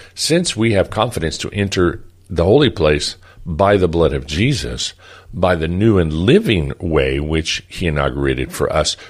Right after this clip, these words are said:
through the veil, that is, his flesh, and since we have a great priest over the house of God, let us draw near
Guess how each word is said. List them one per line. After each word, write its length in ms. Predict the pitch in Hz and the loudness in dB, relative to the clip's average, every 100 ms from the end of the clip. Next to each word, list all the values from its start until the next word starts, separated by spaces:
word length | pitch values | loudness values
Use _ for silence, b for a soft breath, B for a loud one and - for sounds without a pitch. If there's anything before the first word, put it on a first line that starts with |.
| - | -8
through 180 | 104 | -4
the 180 | 82 - - _ _ | -2 -2 -8 _ _
veil, 540 | 87 90 123 67 - - _ - | -2 0 2 0 -4 -12 _ 0
that 220 | 95 82 | 2 2
is, 240 | 71 - | -2 -6
his 200 | 80 71 | -10 -10
flesh, 580 | - 117 90 69 - - _ _ _ B B B B - | -2 2 2 0 -8 -12 _ _ _ B B B B -2
and 140 | 117 | 0
since 260 | 135 123 - | 0 -2 0
we 180 | 120 | 0
have 200 | 107 90 - | 0 -2 -4
a 120 | 85 | -8
great 420 | - 85 92 - _ _ _ | -2 2 2 -2 _ _ _
priest 640 | - - 131 76 - - - | -2 0 0 -2 -6 -10 -8
over 180 | 85 76 | -4 -4
the 80 | 69 | -4
house 300 | 71 67 - | -6 -8 -10
of 160 | 90 | -6
God, 420 | 110 107 95 95 - _ - B B B | 2 4 4 0 -6 _ -20 B B B
let 180 | - 76 | -4 -4
us 140 | 71 | -4
draw 200 | - 69 | -6 -6
near 440 | 65 78 78 73 | -6 -4 -2 -2